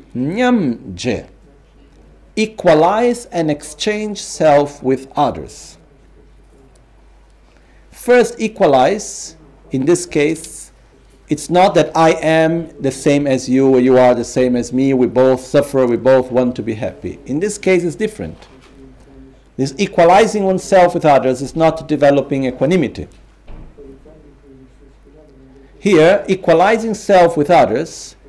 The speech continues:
means the same attraction I have for my happiness, I have for your happiness. The same attraction I have for your happiness, I have for my happiness.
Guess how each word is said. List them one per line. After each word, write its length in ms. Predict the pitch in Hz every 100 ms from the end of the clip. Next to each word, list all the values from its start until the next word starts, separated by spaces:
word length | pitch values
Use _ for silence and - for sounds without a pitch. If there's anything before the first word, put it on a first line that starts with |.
| - - -
means 720 | 185 185 120 - - - - - _ _ _ _ -
the 140 | 143 143
same 440 | - 247 262 262 -
attraction 680 | 170 - 233 - - 151
I 120 | 151
have 280 | 147 180 180
for 200 | - 156
my 200 | 147 214
happiness, 600 | 233 202 208 208 202 196
I 140 | 160 156
have 260 | 160 165
for 200 | - 143
your 200 | 139 175
happiness. 500 | 151 127 - 98 95
The 140 | - 110
same 260 | - 214
attraction 520 | 190 - 165 - 160
I 100 | 139
have 220 | 143 147 -
for 140 | 131
your 200 | 147 226
happiness, 520 | - 196 - 175 170
I 100 | 165
have 220 | 147 165
for 140 | - 156
my 200 | 170 190
happiness. 640 | 139 110 - - - -